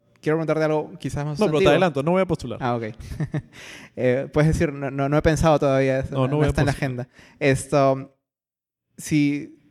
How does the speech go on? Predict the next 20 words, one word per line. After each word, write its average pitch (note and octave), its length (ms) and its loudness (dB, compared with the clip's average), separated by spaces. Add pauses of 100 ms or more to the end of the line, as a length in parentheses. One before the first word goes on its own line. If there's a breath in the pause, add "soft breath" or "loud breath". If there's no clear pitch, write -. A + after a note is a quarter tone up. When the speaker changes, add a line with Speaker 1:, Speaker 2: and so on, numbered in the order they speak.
Speaker 1:
a, C3 420 0
a D#3 60 -4
nosotros F3+ 360 -4
que F3 60 -4
somos F3 200 -2
ciudadanos C#3+ 340 0
de C#3+ 60 -2
Lima, B2 380 -4 (320)
si B2 140 -14
tú C3+ 120 -8
nos C3 460 -8
pusieras D#3 420 2
dar, C#3+ 380 0
no C3+ 120 -12
sé, B2 120 -10
dos E3 260 0
o G3 80 -4
tres F#3 220 -2
tips - 260 -2
de C3 280 -6